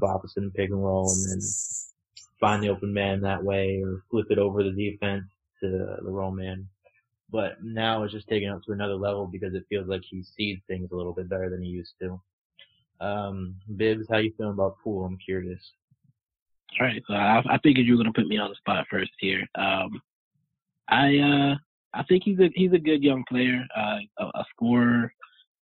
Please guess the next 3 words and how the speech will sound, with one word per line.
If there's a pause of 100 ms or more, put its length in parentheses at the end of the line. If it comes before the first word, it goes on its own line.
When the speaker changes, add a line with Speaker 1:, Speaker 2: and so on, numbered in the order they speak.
(240)
Speaker 2:
long,
athletic. (520)
Um,